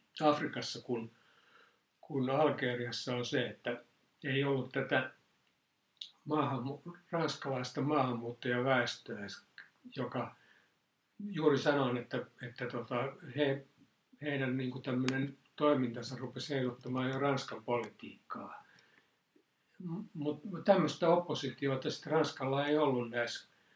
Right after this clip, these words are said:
näissä afrikkalaissiirtomaissa, että, että he joutu hoitamaan asiat siellä pelkästään näitten, tota, tän afrikkalaisen sivistyneistön kanssa, poli-, afrikkalaisten poliitikkojen kanssa, ja eurooppalaiset ei ollut siinä sotkemassa. Ja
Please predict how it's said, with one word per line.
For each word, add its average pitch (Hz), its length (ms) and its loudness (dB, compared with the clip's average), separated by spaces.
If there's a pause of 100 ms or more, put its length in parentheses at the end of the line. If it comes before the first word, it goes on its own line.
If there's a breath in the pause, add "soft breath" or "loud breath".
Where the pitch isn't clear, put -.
(320 soft breath)
näissä 127 440 -2
afrikkalaissiirtomaissa, 127 1400 0
että, 123 160 -4 (260)
että 139 200 -6
he 165 60 8
joutu 147 380 6
hoitamaan 151 520 4
asiat 139 300 -2
siellä 139 280 2
pelkästään 131 680 0
näitten, 127 480 -2 (1160 soft breath)
tota, 131 480 -4 (920)
tän 143 340 0 (800)
afrikkalaisen 135 640 0
sivistyneistön 117 920 -4
kanssa, - 440 -10
poli-, 147 200 -2
afrikkalaisten 135 640 -4
poliitikkojen 131 640 -2
kanssa, 123 340 -4
ja 131 80 4
eurooppalaiset 123 680 2
ei 127 100 -2
ollut 123 160 -2
siinä 135 220 -2
sotkemassa. 120 800 -4
Ja 95 160 -14